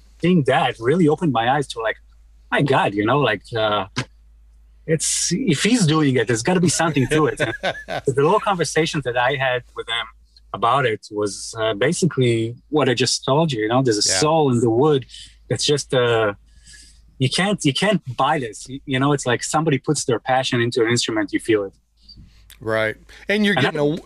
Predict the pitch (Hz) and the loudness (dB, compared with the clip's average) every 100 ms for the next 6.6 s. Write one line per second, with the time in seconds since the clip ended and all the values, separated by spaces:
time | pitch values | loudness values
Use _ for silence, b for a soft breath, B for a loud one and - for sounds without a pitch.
0 | - 170 180 196 110 185 180 147 131 120 | -4 -2 0 -2 -2 -2 0 -2 -4 -4
1 | - - b b b b 143 135 131 135 | -12 -14 b b b b -4 -2 0 0
2 | 123 131 156 170 131 135 151 180 151 120 | -2 -2 0 0 -2 -4 -2 0 -2 -4
3 | 123 143 170 151 127 131 135 180 139 104 | -6 -2 0 0 -4 -4 -4 -4 -6 -10
4 | - _ - 127 127 127 139 131 b b | -18 _ -10 -8 -6 -6 -6 -10 b b
5 | b b 151 127 131 156 156 147 160 151 | b b -4 -4 -6 -6 -4 0 0 0
6 | 160 151 147 - - 104 | 0 0 -2 -4 -10 -14